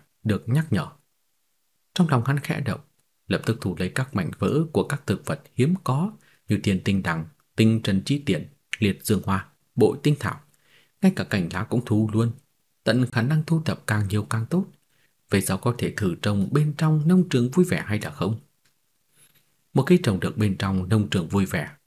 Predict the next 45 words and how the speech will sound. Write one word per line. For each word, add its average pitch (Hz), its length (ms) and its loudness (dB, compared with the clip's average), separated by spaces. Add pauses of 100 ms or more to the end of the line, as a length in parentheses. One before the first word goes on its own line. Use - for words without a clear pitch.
(200)
hắn 95 320 0
xem 95 240 0
điều 78 120 -4
phát 131 240 -4
tài 85 240 -4
rồi. 82 240 -6 (1500)
Đối 156 120 2
với 202 120 6
người 120 220 4
tu 165 200 2
luyện 87 280 0
thực - 180 -2
vật 90 180 -4
đạo 87 200 -2
mà 80 80 -4
nói, 110 320 -2 (680)
những 107 340 2
thực - 180 0
vật - 160 -4
trân 90 200 -2
quý 139 280 0 (420)
có 190 100 2
thể - 160 0
so 95 160 -2
với 117 160 0
sinh 92 260 -2
mạng 87 240 -6
thứ 127 160 -2
hai. 107 240 -4 (1120)
Cho 185 120 2
dù 156 140 4
một 123 260 2
tu 180 140 6
giả 82 380 -4
thực - 160 0
vật - 180 0
đạo - 260 -4
cấp 123 200 -2
thấp, 165 160 -4 (640)
một 135 140 2
khi 190 100 6
hoàn 127 240 0
toàn 110 220 0
luyện 95 200 0
hóa 160 280 0